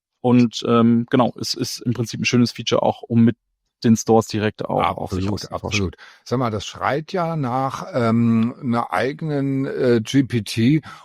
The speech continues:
Speaker 2: um dann Mitarbeiterfragen auch zu beantworten zum Unternehmen selbst.
Speaker 1: Haben wir.
Speaker 2: Habt ihr? Cool.
Speaker 1: Genau, nennt sich, nennt sich Taiko.
Speaker 2: Ja.
Speaker 1: Haben wir auch tatsächlich vor einigen Monaten einen Preis für bekommen.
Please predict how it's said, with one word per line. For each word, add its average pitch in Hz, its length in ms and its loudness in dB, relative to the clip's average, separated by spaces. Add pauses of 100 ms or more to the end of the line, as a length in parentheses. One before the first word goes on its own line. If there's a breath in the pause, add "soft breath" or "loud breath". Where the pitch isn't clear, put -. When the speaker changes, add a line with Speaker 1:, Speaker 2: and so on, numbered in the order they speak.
Speaker 2:
um 123 180 4
dann 120 200 4
Mitarbeiterfragen 92 1000 -2
auch - 200 -4
zu - 160 -8
beantworten 92 760 -2
zum 131 280 2
Unternehmen 107 600 4
selbst. 104 640 0 (840)
Speaker 1:
Haben 117 180 6
wir. - 80 2 (340)
Speaker 2:
Habt - 220 -2
ihr? 147 220 4 (440)
Cool. 165 260 0 (100)
Speaker 1:
Genau, 139 320 0
nennt 127 200 -2
sich, - 260 -8
nennt 123 180 -2
sich - 120 -10
Taiko. 165 460 -2 (280)
Speaker 2:
Ja. 101 160 -4
Speaker 1:
Haben 123 120 4
wir 123 220 4
auch 123 420 4
tatsächlich 131 480 -4
vor 127 540 0 (360 loud breath)
einigen 127 280 2
Monaten 127 240 0
einen 120 100 -2
Preis 135 300 0
für 170 200 0
bekommen. 170 460 0